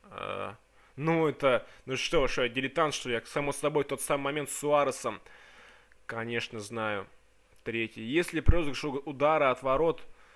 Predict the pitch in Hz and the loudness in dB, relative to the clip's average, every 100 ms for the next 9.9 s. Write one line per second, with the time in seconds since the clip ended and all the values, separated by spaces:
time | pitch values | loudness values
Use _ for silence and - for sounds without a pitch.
0 | - - _ - _ _ _ _ 117 127 | -20 -20 _ -20 _ _ _ _ 0 2
1 | 127 165 156 135 123 160 135 131 143 151 | 2 4 4 2 0 -2 0 -2 -2 0
2 | 123 - 143 139 127 - 139 131 131 123 | 0 4 10 10 8 4 2 4 2 0
3 | 123 180 - 151 135 160 160 - 123 113 | 2 4 4 6 6 6 4 -4 -8 -6
4 | 120 117 110 - 160 110 123 120 117 113 | -4 -2 -4 -2 -2 0 -6 -4 -6 -4
5 | 117 104 98 98 101 - - 110 110 131 | -2 -2 -2 -6 -8 -10 -8 -6 -6 -6
6 | 110 107 117 - - _ - - - _ | -10 -10 -10 -14 -20 _ -20 -20 -20 _
7 | _ _ _ _ _ _ _ _ _ - | _ _ _ _ _ _ _ _ _ -20
8 | _ - - - 139 165 180 170 143 127 | _ -18 -18 -8 -4 -2 2 2 2 -2
9 | 131 160 143 170 143 - 135 - | -2 -4 -4 -2 0 6 6 6